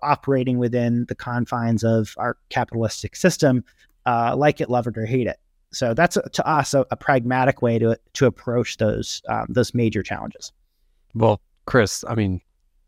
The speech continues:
Speaker 2: first of all, I got, I gotta say, you're an amazing science communicator. And, uh, if anyone's gonna be relaying these complex ideas, uh, I want, I, I'm glad that our generation includes someone like you. So th-, this
Speaker 1: Aw,
Speaker 2: is,
Speaker 1: man.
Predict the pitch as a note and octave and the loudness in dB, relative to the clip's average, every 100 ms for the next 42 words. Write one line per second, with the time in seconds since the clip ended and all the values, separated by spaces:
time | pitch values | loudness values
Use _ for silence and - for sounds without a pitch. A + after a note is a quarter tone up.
0 | _ - C#3+ - A2 G#2 F2+ A#2 A2 - | _ -2 -2 2 0 0 2 2 2 2
1 | G#2+ G2 G2 G2+ G#2+ A#2+ A2 G#2+ - G2 | 0 0 0 2 2 2 2 0 0 0
2 | F2+ - G2+ F#2 - G2 F2+ F2 - F#2 | -2 -4 -2 -2 -2 -4 -2 -4 -6 -4
3 | F2+ F2 F2 E2+ F#2 F#2 F2 F2+ - _ | -2 -2 -2 -4 -4 -2 -2 -4 -10 _
4 | - - C3 C#3 C3 B2 A2+ A2 A2 G#2 | -8 0 2 2 2 2 2 2 2 2
5 | G#2+ G#2 G#2 G2+ _ _ - F#2 A#2+ A#2 | 0 0 -2 -4 _ _ -10 -2 0 0
6 | A#2+ - A#2+ - A2 G#2 A2 G#2+ G#2+ G#2 | -2 2 0 2 0 2 0 0 0 -2
7 | - _ _ _ _ _ _ _ - G2+ | -6 _ _ _ _ _ _ _ -2 2
8 | F#2+ - G#2+ A2 G2+ G#2+ G#2+ - - - | 2 2 2 2 0 -2 -2 -6 -8 -8
9 | - A2+ A2 G2+ A#2+ C3 C3 A#2 G#2 A2+ | -2 0 0 0 4 4 4 2 2 0
10 | A2+ A2 A2 G2+ G#2 - G#2+ - G2+ F#2+ | 2 0 0 0 -2 0 0 0 0 0
11 | F#2 A2 G2 F2 G#2 F2+ F2+ G#2 G#2+ G#2+ | -2 0 0 0 -2 -2 -2 -4 -4 -4
12 | G#2+ F#2+ - | -4 -2 -6